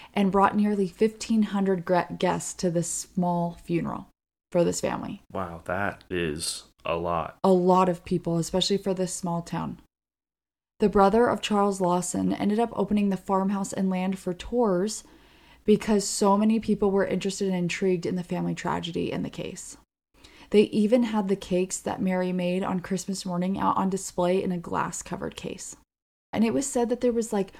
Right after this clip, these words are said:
Speaker 1: um, a raisin or pecan on the cake that she had made with, like, the glaze, and people were, like, eating or taking pieces of the cake. And so that's what prompted them to put glass
Speaker 2: Like, the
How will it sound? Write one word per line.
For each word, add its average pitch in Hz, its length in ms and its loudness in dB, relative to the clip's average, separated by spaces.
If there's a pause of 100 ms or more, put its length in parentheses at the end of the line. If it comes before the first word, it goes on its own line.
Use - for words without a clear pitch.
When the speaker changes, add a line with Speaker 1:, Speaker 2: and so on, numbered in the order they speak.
(540)
Speaker 1:
um, 185 520 4 (260)
a 190 120 4
raisin 214 520 4
or 196 100 4
pecan 190 720 -2
on 190 500 2
the 185 120 2
cake 175 320 -2
that - 180 -4
she 220 160 -2
had 196 180 -2
made 196 220 2
with, 202 160 0
like, 180 160 -6
the - 80 -4
glaze, 170 560 -2 (260)
and 196 160 4
people 208 300 0
were, 208 240 -4
like, 185 320 -6
eating 196 540 2
or 185 200 4
taking 175 520 -2
pieces 185 500 -4
of 220 140 -4
the 226 80 -4
cake. 240 360 -4 (300)
And 214 140 2
so 214 100 4
that's 196 320 0
what - 180 -2
prompted 185 440 -2
them 175 280 0
to 170 520 0 (380)
put 185 360 4
glass 185 280 2
Speaker 2:
Like, 180 180 -2
the 170 60 -4